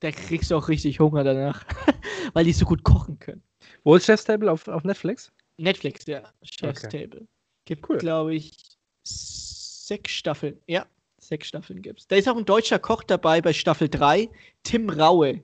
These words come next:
Speaker 1: der ist aus Berlin.
Speaker 2: Mhm.
Speaker 1: Ja, Tim Raue. Aber sonst hab ich noch keinen Deutschen mehr gesehen. Sonst aber überall auf der Welt. Und da, du merkst ja, wie die, wie die, die Hingabe zum Kochen haben.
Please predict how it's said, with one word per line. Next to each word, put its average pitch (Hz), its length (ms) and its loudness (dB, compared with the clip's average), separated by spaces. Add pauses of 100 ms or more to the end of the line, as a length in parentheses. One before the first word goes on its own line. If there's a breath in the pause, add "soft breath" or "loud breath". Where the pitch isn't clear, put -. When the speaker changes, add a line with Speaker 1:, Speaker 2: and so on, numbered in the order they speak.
(120)
Speaker 1:
der 151 120 2
ist 151 100 0
aus 151 180 -2
Berlin. 151 500 -2 (540)
Speaker 2:
Mhm. 170 240 -6
Speaker 1:
Ja, - 260 0 (480)
Tim 180 280 2
Raue. 151 380 0 (1000 soft breath)
Aber 151 160 2
sonst 190 260 -2
hab 202 100 0
ich 196 80 2
noch 190 160 0
keinen 180 260 0
Deutschen 147 520 -2
mehr 143 160 0
gesehen. 143 420 2
Sonst 175 280 0
aber 170 200 4
überall 151 260 4
auf 139 120 -2
der 143 180 -2
Welt. - 240 -4
Und 151 120 -4
da, 151 120 6
du 165 160 6
merkst 175 420 6
ja, 160 120 6
wie 160 140 2
die, 156 280 4 (440 loud breath)
wie 165 120 8
die, 175 340 6
die 160 160 6
Hingabe 185 460 6
zum 151 180 2
Kochen 165 320 -4
haben. 135 200 -10